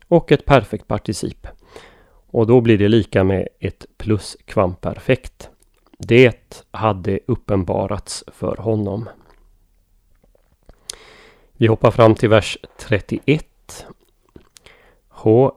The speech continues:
he toimasas kata prosopon panton ton laon." Ordagrant betyder det: "Vilken du berett i enlighet med alla folks ansikte." Kata prosopon är idiom för en position framför ett objekt.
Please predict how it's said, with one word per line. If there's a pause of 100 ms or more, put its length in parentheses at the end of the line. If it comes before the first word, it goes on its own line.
(140)
he
toimasas
kata
prosopon
panton
ton
laon." (1040)
Ordagrant
betyder
det:
"Vilken
du
berett
i
enlighet
med
alla
folks
ansikte." (1160)
Kata
prosopon (380)
är
idiom
för
en
position
framför
ett
objekt.